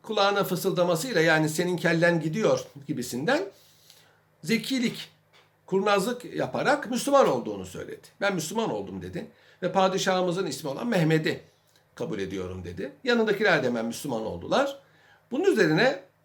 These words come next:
hükümet bunları öldürmedi. Çanakkale'ye ve orada da rahat durmadıkları için Arnavutluğa sürdü, sürgün etti. Emniyet sebebiyle.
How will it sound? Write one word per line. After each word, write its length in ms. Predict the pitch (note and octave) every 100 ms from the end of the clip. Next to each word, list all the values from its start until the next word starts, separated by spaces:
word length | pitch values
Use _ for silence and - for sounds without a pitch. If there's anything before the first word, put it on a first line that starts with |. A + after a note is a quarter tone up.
| - -
hükümet 420 | B3 A#3 G#3+ F3 C4
bunları 520 | B3+ D#3 E3+ F4+ - - _ C#4+
öldürmedi. 480 | A#3+ D3+ F#2 - - _ _ _ _ _ _ _ _ _ _ _ _ _ _ _ _
Çanakkale'ye 720 | C4 B3+ F3+ A2 G2+ - - - _ _ _ _ _ _
ve 40 | A#3+
orada 240 | A#3 G#3
da 80 | G3+
rahat 240 | G3 F3+
durmadıkları 440 | G#3+ D#3+ - - -
için 120 | G4+
Arnavutluğa 640 | D#4 F3 C#3+ - A#2 F#2+
sürdü, 400 | - A2 G2 - - _
sürgün 300 | F#3 F3 D3+
etti. 300 | F2+ - F2 E2+ _ _ _ _ _ _ - _ -
Emniyet 400 | F3+ F3+ E3+ D#3+
sebebiyle. 500 | A#2+ G2+ F#2 -